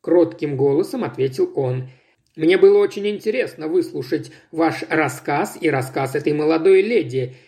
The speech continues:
иначе нам было бы трудно поверить ей по ряду причин. Например, ну, например, сегодня утром настоящая великая княжна вместе со своим шофёром уехала в Париж».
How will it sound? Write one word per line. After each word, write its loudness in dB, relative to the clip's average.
иначе -6
нам -4
было 4
бы 4
трудно -4
поверить -2
ей -2
по -2
ряду 0
причин. -4
Например, 2
ну, 0
например, 2
сегодня -2
утром 0
настоящая 0
великая -2
княжна -2
вместе -2
со -8
своим -2
шофёром -2
уехала 0
в -16
Париж». -4